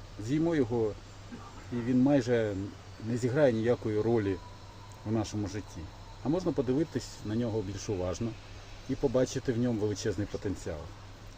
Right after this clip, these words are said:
З цього горіха можна виростити ціле дерево. З дерева можна виростити тисячі горіхів, з яких можна виростити тисячі дерев, з яких можна виростити мільйони горіхів.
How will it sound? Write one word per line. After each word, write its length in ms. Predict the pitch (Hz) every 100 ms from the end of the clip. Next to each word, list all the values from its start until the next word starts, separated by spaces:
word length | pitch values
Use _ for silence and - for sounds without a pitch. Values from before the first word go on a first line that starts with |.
| - -
З 40 |
цього 200 | 147 147
горіха 320 | 123 131 131
можна 240 | 117 110 113
виростити 760 | 104 110 - 104 - 110 98 -
ціле 220 | 107 98
дерево. 420 | 107 95 92 87 87 - - - - - - - -
З 40 | 95
дерева 360 | 117 147 135
можна 280 | 110 117 120
виростити 520 | 104 117 113 110 -
тисячі 460 | 110 151 147 139 117
горіхів, 400 | 101 101 90 95 80
з 40 |
яких 280 | 107 117 -
можна 220 | 110 98
виростити 520 | 98 104 110 113 104
тисячі 440 | 95 117 117 117 107
дерев, 360 | 127 143 170 - - - - - - - -
з 20 | 113
яких 280 | - 123
можна 200 | 117 110
виростити 460 | 110 110 113 113 117
мільйони 460 | 120 120 135 165 127
горіхів. 440 | 98 90 - -